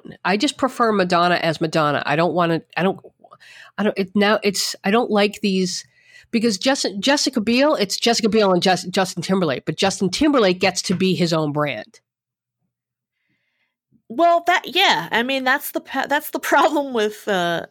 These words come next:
Speaker 2: any kind of power imbalance.
Speaker 1: Right.
Speaker 2: Right?
Speaker 1: Right.
Speaker 2: That's why Jared and Ivanka are a good couple, 'cause they're equally despicable and equally famous.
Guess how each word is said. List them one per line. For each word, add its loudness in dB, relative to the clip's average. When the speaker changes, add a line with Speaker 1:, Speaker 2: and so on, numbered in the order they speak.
Speaker 2:
any 2
kind -6
of -10
power -2
imbalance. -6
Speaker 1:
Right. 2
Speaker 2:
Right? -2
Speaker 1:
Right. -10
Speaker 2:
That's 2
why 6
Jared 4
and 4
Ivanka 2
are 2
a -4
good -4
couple, -6
'cause -2
they're 4
equally 0
despicable -2
and -12
equally -4
famous. -2